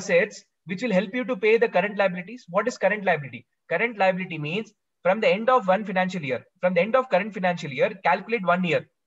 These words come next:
And within one year, if you have the obligation to pay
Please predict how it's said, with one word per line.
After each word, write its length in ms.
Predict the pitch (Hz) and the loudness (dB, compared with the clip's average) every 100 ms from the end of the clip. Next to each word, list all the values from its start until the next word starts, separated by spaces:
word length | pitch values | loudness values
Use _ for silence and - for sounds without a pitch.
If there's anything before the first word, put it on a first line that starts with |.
| _ _ _ _ - | _ _ _ _ -6
And 160 | 175 190 | -4 -4
within 200 | 285 302 | -4 2
one 220 | 214 226 233 | 2 2 2
year, 160 | 233 160 - _ _ _ _ _ - 202 | 2 2 -2 _ _ _ _ _ -20 -12
if 40 | 220 | -4
you 80 | 208 | 2
have 120 | 226 262 | 2 4
the 60 | 208 180 | 4 4
obligation 520 | 180 233 240 - 240 | 2 -4 -4 -4 -4
to 60 | 233 | -4
pay 80 | 208 | 0